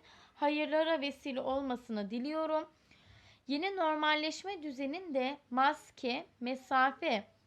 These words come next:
temizlik, bu hususlara aman ihmal etmeyelim. Muhakkak mesafeli dolaşalım. Muhakkak maskeyle dolaşalım.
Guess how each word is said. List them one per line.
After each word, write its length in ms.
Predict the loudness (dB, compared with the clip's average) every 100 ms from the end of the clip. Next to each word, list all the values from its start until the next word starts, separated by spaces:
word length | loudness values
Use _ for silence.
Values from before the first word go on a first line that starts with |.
| _
temizlik, 600 | -4 -2 0 -2 -2 -4 -4 -20 -20 -20 _
bu 100 | -4 0
hususlara 760 | -2 -4 -10 -2 4 6 4 2 -20 -20 _
aman 300 | 0 4 2
ihmal 500 | 2 -4 0 2 2 0
etmeyelim. 680 | -6 -8 -8 -6 -2 -2 -4 -16 -20 -20 -14
Muhakkak 580 | -4 2 2 2 -2 -2
mesafeli 880 | -2 -6 0 2 2 2 -2 0 -4 -10 _ -6
dolaşalım. 680 | -2 -2 -2 -2 0 0 -2 _ _ _ _ _ _ _ _ _ -20 -20 -20 _ -6
Muhakkak 680 | -2 6 4 6 2 2
maskeyle 800 | 0 0 0 -2 -4 -2 -2 -2
dolaşalım. 680 | -2 -2 -2 -2 0 0